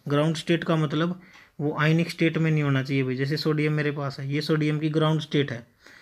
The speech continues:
जबकि ये सोडियम की ग्राउंड स्टेट नहीं है, ये सोडियम की एक्साइटेड स्टेट है, because इसने एक इलेक्ट्रॉन यहाँ डोनेट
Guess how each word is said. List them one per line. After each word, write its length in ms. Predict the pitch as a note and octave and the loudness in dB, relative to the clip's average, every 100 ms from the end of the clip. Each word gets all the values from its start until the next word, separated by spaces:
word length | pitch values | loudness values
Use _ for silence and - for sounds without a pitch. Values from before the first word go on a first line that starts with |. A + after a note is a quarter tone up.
| - - | -20 -4
जबकि 260 | C#3+ C#3+ D#3+ | -2 -2 0
ये 180 | D#3 D#3 | 2 2
सोडियम 440 | D#3+ D3 D3+ D3+ | 2 2 2 0
की 120 | D3 | -2
ग्राउंड 280 | C#3 C#3+ D3 | 0 2 0
स्टेट 300 | C#3 D3 C#3+ | -2 -2 0
नहीं 300 | C#3 B2+ B2+ | -2 -2 -4
है, 100 | C3 | -4
ये 240 | C3+ D3 - _ | -2 -2 -4 _
सोडियम 420 | - D3+ C#3+ D3 | -2 0 2 0
की 160 | D3 D#3 D#3 | -2 -2 -2
एक्साइटेड 580 | D3+ D#3+ D#3 D#3 D#3+ | 0 2 2 4 2
स्टेट 320 | D3 - C#3 A#2+ | 2 2 0 0
है, 140 | - - - - | -8 -14 -10 -4
because 220 | C#3 D#3+ | 2 4
इसने 280 | D3+ E3 E3 | 4 2 2
एक 100 | D#3+ | 2
इलेक्ट्रॉन 400 | D#3 D3 D#3+ D3+ | 2 0 0 0
यहाँ 200 | C3+ C3 C3+ | 0 0 0
डोनेट 440 | C3 C3 D3 | 0 0 0